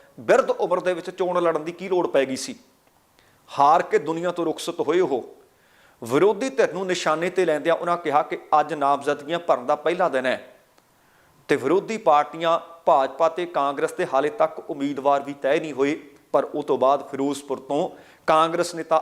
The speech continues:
ਆਪਣਾ ਉਮੀਦਵਾਰ ਐਲਾਨ ਦਿੱਤਾ, ਪਰ ਭਾਜਪਾ ਹਾਲੇ ਦੇਖਣ ਚਾਖਣ ਦੀ ਸਥਿਤੀ ਵਿੱਚ ਹੈ ਕਿ ਦੇਖਦੇ ਹਾਂ ਕਿ ਕਿਸ ਨੂੰ ਉਮੀਦਵਾਰ ਬਣਾਇਆ ਜਾਵੇ। ਮਾਨ ਨੇ ਕਿਹਾ ਕਿ ਸਾਡੇ ਸਾਰੇ ਉਮੀਦਵਾਰ ਬਹੁਤ ਕਾਬਲ ਨੇ, ਅਸੀਂ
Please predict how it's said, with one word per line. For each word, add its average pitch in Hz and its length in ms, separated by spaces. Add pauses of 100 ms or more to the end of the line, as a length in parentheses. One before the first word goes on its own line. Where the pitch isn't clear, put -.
ਆਪਣਾ 151 260
ਉਮੀਦਵਾਰ 139 520 (100)
ਐਲਾਨ 123 280
ਦਿੱਤਾ, 131 280
ਪਰ 160 200
ਭਾਜਪਾ 143 540
ਹਾਲੇ 131 340 (1300)
ਦੇਖਣ 160 680 (300)
ਚਾਖਣ 147 400
ਦੀ 139 140
ਸਥਿਤੀ 143 380
ਵਿੱਚ 127 240
ਹੈ 139 40
ਕਿ 139 160
ਦੇਖਦੇ 131 460
ਹਾਂ 120 160 (340)
ਕਿ 165 60
ਕਿਸ 196 280
ਨੂੰ 185 180
ਉਮੀਦਵਾਰ 135 520
ਬਣਾਇਆ 143 380
ਜਾਵੇ। 107 260 (800)
ਮਾਨ 160 280
ਨੇ 247 120
ਕਿਹਾ 208 260
ਕਿ 208 140
ਸਾਡੇ 170 400 (440)
ਸਾਰੇ 240 420
ਉਮੀਦਵਾਰ 175 520
ਬਹੁਤ 156 280
ਕਾਬਲ 131 360
ਨੇ, 156 120 (800)
ਅਸੀਂ 220 300